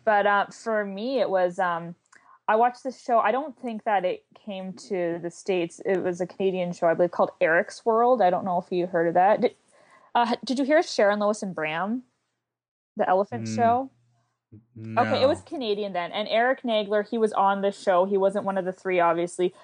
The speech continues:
Speaker 1: but he was so good that he got his spin-off show called Eric's World. And that was, wha-, you know, on my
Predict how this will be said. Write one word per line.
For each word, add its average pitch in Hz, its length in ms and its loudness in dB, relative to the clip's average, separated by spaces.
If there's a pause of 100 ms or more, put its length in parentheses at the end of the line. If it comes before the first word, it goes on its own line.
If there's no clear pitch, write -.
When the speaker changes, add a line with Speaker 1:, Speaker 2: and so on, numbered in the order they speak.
(100)
Speaker 1:
but 202 140 2
he 226 120 -4
was 208 180 -2
so 233 200 4
good 226 140 2
that 208 120 2
he 220 80 -4
got 202 180 2
his 190 100 -4
spin-off 247 500 0
show 175 200 -2
called 180 300 0 (100)
Eric's 202 420 2
World. - 380 -2 (200)
And 202 100 0
that 202 80 4
was, 196 180 -2
wha-, 190 260 -4 (640)
you 220 120 2
know, 180 120 2
on 208 200 2
my 190 300 4